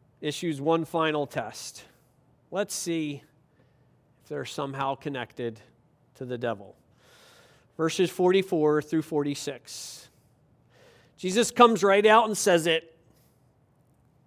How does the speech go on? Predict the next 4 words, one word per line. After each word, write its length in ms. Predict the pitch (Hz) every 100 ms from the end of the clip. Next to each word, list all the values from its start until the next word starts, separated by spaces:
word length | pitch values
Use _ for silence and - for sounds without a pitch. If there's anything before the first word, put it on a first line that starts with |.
| _ _ _ _ _ _ _ _
By 140 | - 135
process 580 | - 208 208 240 214
of 140 | 226 202
elimination, 840 | 202 202 190 170 160 - 151 156